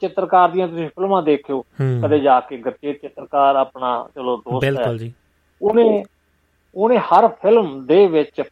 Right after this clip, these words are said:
Speaker 1: ਪੂਰਾ ਕੰਮ ਕੀਤਾ ਹੈ। ਉਹਨੇ ਨਹੀਂ ਪਰਵਾਹ ਮੰਨੀ, ਕੋਈ ਇਹਦੇ 'ਚ ਖੁਸ਼ ਹੁੰਦਾ ਹੈ,
Speaker 2: ਹੂੰ।
Speaker 1: ਕੋਈ ਇਹਨੂੰ ਦੇਖਦਾ, ਕੋਈ ਘੱਟ ਦੇਖਦਾ, ਕੋਈ ਵੱਧ ਦੇਖਦਾ।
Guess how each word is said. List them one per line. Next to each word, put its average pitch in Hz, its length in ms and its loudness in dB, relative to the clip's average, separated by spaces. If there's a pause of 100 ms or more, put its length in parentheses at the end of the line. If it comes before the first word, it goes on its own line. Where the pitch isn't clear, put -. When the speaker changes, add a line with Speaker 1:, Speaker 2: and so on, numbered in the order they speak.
Speaker 1:
ਪੂਰਾ 196 320 4
ਕੰਮ 185 340 -2
ਕੀਤਾ 170 380 -8
ਹੈ। 180 240 0
ਉਹਨੇ 202 340 2
ਨਹੀਂ 190 220 2
ਪਰਵਾਹ 190 400 2
ਮੰਨੀ, 175 320 0
ਕੋਈ 170 300 0
ਇਹਦੇ 190 120 6
'ਚ 175 80 -10 (200)
ਖੁਸ਼ 147 280 -4
ਹੁੰਦਾ 143 320 0
ਹੈ, 180 160 0
Speaker 2:
ਹੂੰ। 127 240 -2
Speaker 1:
ਕੋਈ 175 180 6
ਇਹਨੂੰ 180 180 2
ਦੇਖਦਾ, 143 440 2
ਕੋਈ 180 180 -4
ਘੱਟ 160 360 -2
ਦੇਖਦਾ, 170 260 2
ਕੋਈ 165 160 0
ਵੱਧ 170 280 2
ਦੇਖਦਾ। 139 440 0